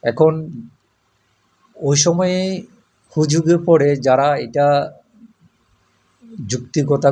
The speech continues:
কতখানি, বাস্তবতা কতখানি, কতখানি সত্য, এটা তলিয়ে না দেখে ভেতরে ভেতরে চুপিসারে প্রতিযোগিতার মধ্য দিয়ে অনেকে তারা টাকা পয়সা লেনদেন করে ফেলে।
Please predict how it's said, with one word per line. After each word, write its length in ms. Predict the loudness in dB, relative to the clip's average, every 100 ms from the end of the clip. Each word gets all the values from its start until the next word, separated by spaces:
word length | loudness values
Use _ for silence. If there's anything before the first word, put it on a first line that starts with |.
| 0
কতখানি, 480 | -2 -2 -2 -4 -8 -14 -20 _ _ _ _ _ _ _ -4
বাস্তবতা 640 | 0 0 0 -4 -2 -2 -2
কতখানি, 440 | -2 -4 -4 -6 -6 -4
কতখানি 360 | -2 -2 -2 -2
সত্য, 260 | -2 -6 -6 -8 -6
এটা 140 | -6 -6 -6
তলিয়ে 360 | -6 -4 -2 -2 0
না 80 | -2 -2
দেখে 300 | -6 -4 -4 -4 -10 _ _ _ _ -10
ভেতরে 280 | -8 -4 -4 -6
ভেতরে 260 | -6 -4 -4
চুপিসারে 540 | -6 -8 -6 -4 -4 -4 -8 _ _ _ _ _ _ _ _ _ _ _ _ _ _ _ _ _ _ _ _ _ _
প্রতিযোগিতার 560 | -6 -6 -6 -8 -6 -6 -6
মধ্য 220 | -8 -8 -8 -6
দিয়ে 160 | -4 -4
অনেকে 240 | -6 -6 -8 -8
তারা 180 | -8 -10 -16 -20 _ _ _ _
টাকা 180 | -10 -8 -8
পয়সা 220 | -8 -8 -8
লেনদেন 300 | -10 -12 -14 -12
করে 180 | -10 -10
ফেলে। 200 | -14